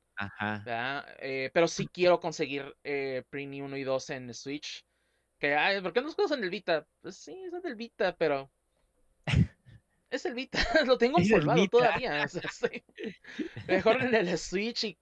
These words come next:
Speaker 2: igual la edición de
Speaker 1: Definitivamente.
Speaker 2: coleccionistas que sí me, sí me agrada,
Speaker 1: Sí.
Speaker 2: tiene cosas buenas,
Speaker 1: <laughs>
Speaker 2: pero estoy viendo todavía si lo compro o no, o sea, pero sí son muy buenos juegos, esos también, también son muy buenos juegos.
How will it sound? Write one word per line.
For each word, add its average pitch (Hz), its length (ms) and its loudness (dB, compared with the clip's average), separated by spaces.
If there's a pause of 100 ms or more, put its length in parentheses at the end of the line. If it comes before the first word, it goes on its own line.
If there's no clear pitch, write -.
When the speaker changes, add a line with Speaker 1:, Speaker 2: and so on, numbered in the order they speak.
Speaker 2:
igual 170 340 2
la 196 60 4
edición 175 200 0
de 202 80 -2
Speaker 1:
Definitivamente. - 0 -
Speaker 2:
coleccionistas 160 420 -2
que - 60 -16
sí 165 140 -10
me, 151 400 -4
sí - 300 -14
me 170 80 0
agrada, 156 320 0
Speaker 1:
Sí. - 20 -14
Speaker 2:
tiene 147 220 -8
cosas 143 240 -12
buenas, 135 400 -14 (520)
Speaker 1:
<laughs> - 60 -8
Speaker 2:
pero 147 500 0
estoy 190 220 0
viendo 180 220 -2
todavía 156 340 2
si 147 140 -8
lo 123 180 -6
compro 131 260 -10
o - 20 -12
no, 113 160 -14
o 113 140 -10
sea, 120 120 -14
pero 135 200 -4
sí - 160 0
son 208 200 0
muy 208 120 0
buenos 170 240 2
juegos, - 340 -10
esos 139 220 -10
también, 117 300 -12
también 120 280 -14
son 127 160 -16
muy 127 160 -14
buenos 120 240 -14
juegos. - 340 -20